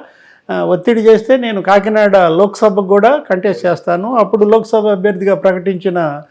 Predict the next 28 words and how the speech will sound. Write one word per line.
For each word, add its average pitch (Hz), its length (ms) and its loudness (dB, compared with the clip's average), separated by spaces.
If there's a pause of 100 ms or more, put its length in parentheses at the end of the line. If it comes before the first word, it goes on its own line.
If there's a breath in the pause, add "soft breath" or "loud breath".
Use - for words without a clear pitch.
(340 soft breath)
ఆనంద్ 185 420 0
అతను 151 280 -2
ఎవరు, 151 420 -4
ఆ, 165 160 -2
అతన్ని 202 580 -2
మళ్ళా, 185 560 0 (360 soft breath)
ఆ, 156 320 -6
అసెంబ్లీకి 202 800 -2 (100)
పెట్టుకుంటామనో 185 680 -4
ఏదో 156 140 -4
అన్నారు 143 360 -6
ఈరోజు 131 420 -6
న్యూస్లో 151 520 -8
కూడా. 113 340 -8 (220)
ఉం? 214 200 -8 (400 loud breath)
అతను 160 200 -4
చెప్పారు 247 400 -2
కదా 240 180 0
పవన్ 220 320 -2
కళ్యాణ్ 214 360 0
ఏమన్నారు, 214 600 0 (1040)
ఇంటికి 208 400 -4
ఇది 170 320 0
ఓటుకు 202 440 0
లక్ష 202 280 0
రూపాయలు 196 320 2
ఇవ్వటానికి 190 400 2
కూడా 202 380 2